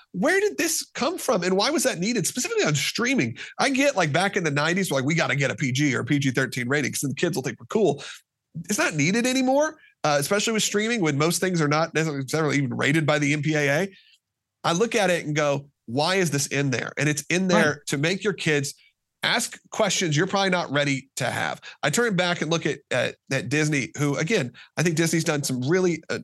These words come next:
Speaker 1: I'm, I'm a fan of, uh, historically, a fan, um, big fan. Like, I, uh, they, again, if you go back a hundred years, I, I love some of the <laughs> stuff they were doing. But I look at a movie that they did a couple years ago that really turned a lot of people off, called Turning Red,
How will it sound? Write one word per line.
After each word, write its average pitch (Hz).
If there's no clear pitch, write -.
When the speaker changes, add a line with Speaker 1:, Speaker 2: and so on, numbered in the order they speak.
Speaker 1:
I'm, 147
I'm 175
a 196
fan 226
of, 127
uh, 123
historically, 165
a 165
fan, -
um, 151
big 294
fan. -
Like, 143
I, 185
uh, 143
they, 135
again, 151
if 156
you 131
go 180
back 208
a 165
hundred 185
years, 269
I, 175
I 180
love 196
some 208
of 185
the -
<laughs> -
stuff -
they 139
were 135
doing. 127
But 185
I 180
look 220
at 220
a -
movie 170
that 151
they 156
did 143
a 131
couple 135
years 196
ago 156
that 127
really 170
turned 151
a 139
lot 123
of 135
people 120
off, 226
called 135
Turning 147
Red, 143